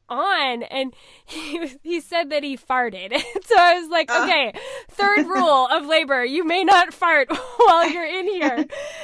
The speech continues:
Speaker 1: And so then a little while later, he was, like, moving his arm again, and I remember my husband saying, like, "Did you fart again? <laughs> Like, we're gonna have to kick you out." And he was like, "No, Dad, I was trying not to talk, but I was trying to tell you,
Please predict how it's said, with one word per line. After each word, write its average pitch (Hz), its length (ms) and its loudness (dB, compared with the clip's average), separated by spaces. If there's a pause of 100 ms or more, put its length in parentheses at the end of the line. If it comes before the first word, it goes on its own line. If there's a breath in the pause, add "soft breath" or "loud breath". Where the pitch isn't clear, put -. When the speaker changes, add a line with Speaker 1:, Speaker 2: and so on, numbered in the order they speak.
(140 loud breath)
Speaker 1:
And 381 140 -6
so 370 180 -4
then 392 240 -2 (200)
a - 80 -12
little 311 240 -8
while 277 280 0
later, 403 280 -4
he 311 160 -6
was, 294 200 -8
like, 254 280 -6
moving 339 380 -6
his 285 120 -6
arm 269 260 -6
again, 294 460 -6
and 247 240 -8
I 247 60 -6
remember 254 260 -8
my 240 160 -8
husband 247 360 -12
saying, 233 280 -10
like, 214 300 -12 (340 soft breath)
"Did 285 220 -6
you 440 200 4
fart 381 260 2
again? 349 360 -2
<laughs> 330 60 -2
Like, 320 160 -10
we're 370 100 -8
gonna 392 140 -2
have 392 160 2
to 339 100 -16
kick 349 220 -10
you 339 100 -8
out." 339 140 0
And 285 80 -16
he 302 80 -18
was 330 80 -16
like, 349 180 -4
"No, 415 380 -2
Dad, 403 240 -2
I 349 80 -4
was 339 120 -12
trying 427 220 -6
not 381 180 -6
to 349 80 -16
talk, 392 500 -4
but 320 100 -12
I 285 80 -6
was 285 80 -14
trying 381 300 -10
to 330 60 -14
tell 392 240 -10
you, 339 220 -10